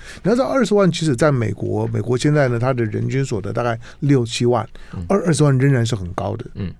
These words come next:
Speaker 1: 对，但他们就，就，就，就这样。可是怎么，怎么被聘进去的，怎么出来的，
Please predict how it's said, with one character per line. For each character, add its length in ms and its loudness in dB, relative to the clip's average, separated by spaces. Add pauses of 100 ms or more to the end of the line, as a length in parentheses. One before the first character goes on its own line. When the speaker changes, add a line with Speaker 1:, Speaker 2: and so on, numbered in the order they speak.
(360)
Speaker 1:
对， 100 2
但 180 4
他 120 2
们 100 0
就， 120 0
就， 300 0
就， 200 -4
就 160 -2
这 180 0
样。 160 -2
可 100 0
是 240 2 (400)
怎 140 2
么， 140 4
怎 120 0
么 120 4
被 160 6
聘 200 4
进 220 4
去 160 2
的， 100 2
怎 140 0
么 100 2
出 180 0
来 180 2
的， 180 -6